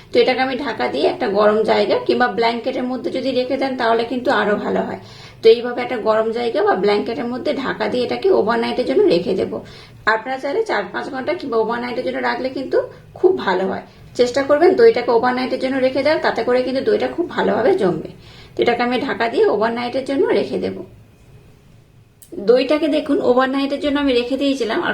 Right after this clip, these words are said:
কত সুন্দর জমে গেছে দেখুন। এটাকে আমি কিন্তু নরমাল ফ্রিজে বা কোনো রকম ফ্রিজে কিন্তু রাখিনি, just নরমাল আমি আপনাদের দেখাচ্ছি। দেখুন কত সুন্দর হয়েছে, এটা কিন্তু খুব সুন্দরভাবে জমে গেছে, দেখে বুঝতেই পারছেন। এইভাবে দেখুন আমি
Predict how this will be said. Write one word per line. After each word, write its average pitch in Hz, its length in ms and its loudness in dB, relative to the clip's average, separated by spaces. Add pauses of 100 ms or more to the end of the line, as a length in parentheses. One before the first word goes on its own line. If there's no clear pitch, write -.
কত 208 140 0 (140)
সুন্দর 247 300 0
জমে 226 260 0
গেছে 233 160 0 (100)
দেখুন। 220 200 -2 (300)
এটাকে 277 280 2 (160)
আমি 240 220 0
কিন্তু 262 180 -4 (120)
নরমাল 240 400 2
ফ্রিজে 277 320 -2
বা 240 140 0
কোনো 277 200 0
রকম 285 180 -2 (100)
ফ্রিজে 254 320 0
কিন্তু 269 180 -2 (100)
রাখিনি, 247 300 -4 (100)
just 247 160 -2 (100)
নরমাল 220 340 -2
আমি 247 140 -4
আপনাদের 233 320 -2
দেখাচ্ছি। 233 360 -4
দেখুন 226 160 -4 (100)
কত 196 140 -2 (120)
সুন্দর 214 280 -4
হয়েছে, - 260 0 (540)
এটা 233 220 0
কিন্তু 247 180 -6 (120)
খুব 427 120 4 (140)
সুন্দরভাবে 247 560 0
জমে 202 240 -2
গেছে, 190 240 0
দেখে 214 220 0
বুঝতেই 196 400 0
পারছেন। 180 320 -6 (480)
এইভাবে 240 340 2
দেখুন 370 180 -2 (120)
আমি 220 140 -6